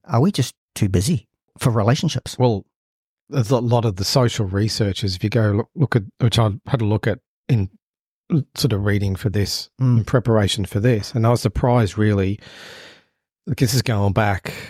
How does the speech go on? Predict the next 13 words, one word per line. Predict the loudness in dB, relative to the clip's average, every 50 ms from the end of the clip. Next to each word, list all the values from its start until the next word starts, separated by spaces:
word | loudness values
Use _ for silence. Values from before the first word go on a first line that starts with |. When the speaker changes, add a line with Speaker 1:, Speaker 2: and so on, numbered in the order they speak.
| -20 -20 -20 _ _ _ _ _ _ _
Speaker 2:
you | 0 0 2
know, | 2 2 0 2
like, | 2 0 0 0 -2 -2
over | -2 0 2 2 2 0
five | -2 -2 -2 -2 -2 -2 -2 -4
to | -6 -4
ten | 0 0 0 0 0 0
years, | 0 0 2 2 2 2 0 -2 -4 -6 -4
with | -4 -2
social | 0 0 2 2 2 0 0 -2
researchers | 0 2 0 0 0 0 0 0 -2 0 -2 -4 -4 -4 -6
flagging | -2 0 0 2 2 0 -2 -2 -2 -2
up, | -4 -4 -6 -8 -12